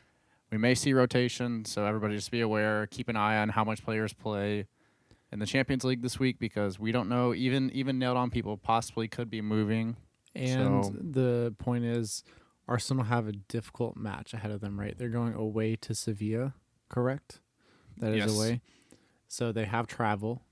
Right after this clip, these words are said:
Speaker 2: to get there midweek. They just came off a very, I mean, grueling, kind of cagey North London derby that
Speaker 1: Yeah.
Speaker 2: wore them
Speaker 1: <laughs> That
Speaker 2: out.
Speaker 1: was such an odd match.
Speaker 2: It was. The second half, I feel like I didn't even watch it, and I watched
Speaker 1: Mm-hmm.
Speaker 2: every second of it. It was
Speaker 1: Yeah.
Speaker 2: really,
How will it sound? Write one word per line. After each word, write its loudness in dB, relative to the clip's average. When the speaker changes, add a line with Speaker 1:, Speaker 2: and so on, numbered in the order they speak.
Speaker 2:
to 0
get 0
there 0
midweek. -2
They 0
just 0
came 0
off 0
a -2
very, 0
I -4
mean, 0
grueling, 2
kind -2
of -2
cagey 0
North -2
London 0
derby -2
that -8
Speaker 1:
Yeah. -4
Speaker 2:
wore 2
them 2
Speaker 1:
<laughs> -
That -2
Speaker 2:
out. 0
Speaker 1:
was -4
such -6
an -8
odd -4
match. -8
Speaker 2:
It -4
was. 0
The -4
second 2
half, 4
I 2
feel 0
like 2
I 0
didn't 0
even 0
watch -4
it, -10
and -4
I 0
watched 2
Speaker 1:
Mm-hmm. -2
Speaker 2:
every -2
second -4
of -10
it. -8
It -2
was 2
Speaker 1:
Yeah. -2
Speaker 2:
really, 2